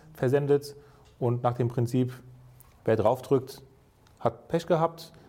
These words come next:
Nach diesem Prinzip gehen viele Hacker vor und es heißt, es ist keiner geschützt, sei es ein großes dax, ähm, Unternehmen oder der kleine Handwerker von nebenan. Es kann jeden betreffen und die Gefahr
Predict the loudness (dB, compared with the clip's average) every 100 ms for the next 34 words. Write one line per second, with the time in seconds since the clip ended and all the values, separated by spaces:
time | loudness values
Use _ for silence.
0 | -20 -14 -6 -4 0 -2 0 -2 0 -4
1 | -4 -4 0 2 0 -2 -2 0 -4 -2
2 | 2 4 2 -4 -20 -20 _ -4 -2 0
3 | 0 -2 -8 -6 -6 -4 -2 -4 -4 -6
4 | -6 -18 -20 -20 -18 -6 -2 0 -2 -6
5 | -6 -6 -2 -2 -2 -8 -2 -2 -4 -20
6 | -20 -6 0 0 0 -4 -10 -18 -20 -20
7 | -8 -4 0 2 2 0 0 4 4 4
8 | 0 -8 -4 0 0 0 0 0 0 -2
9 | -4 -2 -2 -2 -8 -14 -16 -10 -6 -2
10 | 0 0 0 0 -2 -2 -6 -6 -4 -4
11 | 0 0 0